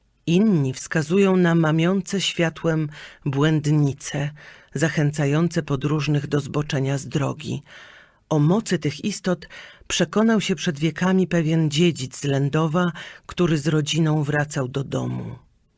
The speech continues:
Była ciemna, bezgwiezdna noc. Dochodziła już północ, ale pan wraz z żoną i dziećmi jeszcze nie wychodził z gospody w Ustce. Woźnica,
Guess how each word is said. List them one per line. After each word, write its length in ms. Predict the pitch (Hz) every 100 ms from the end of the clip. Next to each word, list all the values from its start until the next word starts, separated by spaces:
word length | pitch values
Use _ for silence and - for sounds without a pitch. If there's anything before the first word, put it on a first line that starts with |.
| _ _ _ _ _ _ _ _
Była 280 | - 139 143
ciemna, 680 | - - 175 175 185 185 190
bezgwiezdna 840 | 165 143 - - 139 131 - 135 135
noc. 680 | 131 127 - - - - _ _ - - - _
Dochodziła 500 | - - 143 - 151
już 180 | 147 -
północ, 600 | - 175 165 185 214 - - - -
ale 220 | 165 151
pan 340 | 151 185 185 160
wraz 360 | 147 147 151 -
z 140 | 143
żoną 320 | 143 214 202 -
i 100 | 151
dziećmi 480 | 151 214 - 196 185 - -
jeszcze 340 | 208 247 - 226
nie 120 | 180
wychodził 540 | 160 - 175 151 170
z 100 | 151
gospody 600 | 139 147 - - 127 127
w 160 | 127 -
Ustce. 640 | 127 - - - - - 135 _ _ _ -
Woźnica, 720 | 143 139 147 147 147 185 190